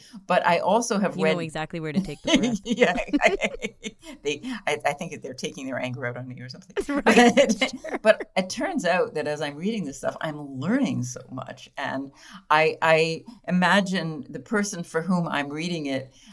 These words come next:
Speaker 1: enjoying it. And I, that we've had a client in, in past years who had a collection of some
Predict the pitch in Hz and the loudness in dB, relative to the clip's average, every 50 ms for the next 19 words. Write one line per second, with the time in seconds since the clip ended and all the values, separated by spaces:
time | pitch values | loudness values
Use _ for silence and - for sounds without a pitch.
0 | - _ _ 180 175 156 127 151 165 156 156 151 147 143 135 135 127 131 131 - | -20 _ _ -4 -4 -2 -2 0 0 2 2 2 0 0 -2 -2 -4 -4 -4 -4
1 | - 151 151 151 151 151 - - 160 151 - - - - - 165 156 156 196 202 | -4 -2 0 0 0 0 0 -2 -4 -4 -4 -6 -12 -14 -12 -12 -10 -6 -2 0
2 | 180 180 160 - - - 170 156 160 165 160 160 143 208 170 - - _ _ _ | 0 0 0 -2 -2 0 0 2 2 2 0 -2 -4 -6 -8 -12 -18 _ _ _
3 | _ _ _ _ 165 165 156 147 - 156 151 147 151 147 170 175 165 170 175 185 | _ _ _ _ -6 -4 -4 -4 -4 -4 -4 -4 -6 -6 -6 -4 -2 -2 -2 -4
4 | 185 - 160 156 151 139 131 131 131 131 - - - 185 165 160 160 151 147 151 | -6 -8 -8 -6 -4 -4 -4 -4 -4 -6 -10 -10 -10 -8 -6 -6 -6 -8 -8 -10
5 | - - _ _ _ - 202 226 226 220 220 226 240 196 190 190 196 196 - - | -14 -20 _ _ _ -2 0 0 0 0 -2 -4 -2 0 0 0 -2 -2 -4 -6
6 | 190 165 147 147 - - 151 147 147 143 147 175 - - - 160 160 156 147 | -4 -4 -4 -6 -4 -4 -4 -4 -4 -6 -10 -12 -10 -8 -6 -6 -6 -6 -8